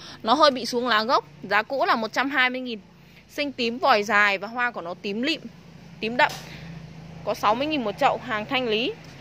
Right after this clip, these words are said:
Hàng này thì cây nó vẫn khỏe nhưng nó xuống lá gốc thôi. Tiếp theo là những chậu hạc vĩ Thiên Cung Lữ Bố này.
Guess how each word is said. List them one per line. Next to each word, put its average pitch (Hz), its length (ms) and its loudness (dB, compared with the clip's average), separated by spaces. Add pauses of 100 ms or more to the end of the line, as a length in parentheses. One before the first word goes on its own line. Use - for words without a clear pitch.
(160)
Hàng 233 200 2
này 240 140 4
thì 262 80 -8
cây 302 200 4
nó 269 120 -2
vẫn 294 160 -2
khỏe 220 320 4
nhưng 254 160 -2
nó 277 80 2
xuống 233 260 -4
lá 220 140 2
gốc 320 220 4
thôi. 339 120 4 (1700)
Tiếp 381 160 2
theo 359 180 6
là 294 80 4
những 262 220 -4
chậu 302 180 2
hạc 285 240 0
vĩ 294 120 -4
Thiên 330 260 0
Cung 320 200 0
Lữ 285 100 4
Bố 269 300 8
này. 392 140 2